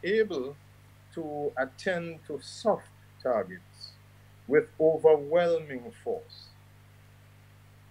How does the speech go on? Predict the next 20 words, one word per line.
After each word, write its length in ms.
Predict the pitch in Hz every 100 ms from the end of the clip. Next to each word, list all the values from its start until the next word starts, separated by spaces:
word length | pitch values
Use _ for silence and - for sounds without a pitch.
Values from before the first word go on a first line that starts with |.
| - - - - -
Someone 440 | 135 147 151 156
says 360 | - 160 156 139
they 140 | 147
witnessed, 680 | 135 156 - 160 156 - - - - - -
uh, 440 | 123 123 123 120 117 - -
uh, 220 | 117 117 117
an, 300 | 120 113 113 117
an 120 | 117
incident 560 | 156 160 - 156 151 156
of 220 | 156 -
bottle 320 | 131 135 147 -
throwing 400 | 208 202 226 185 - - - - - - - -
around 420 | 117 135 151 156
the, 360 | 143 135 127 123 113
the 120 | 113
Saint 280 | - 131 117
George's 420 | 127 131 131 139
Melville 420 | 123 120 117 127 117
Street 340 | - 139 135
area. 440 | 127 127 120 92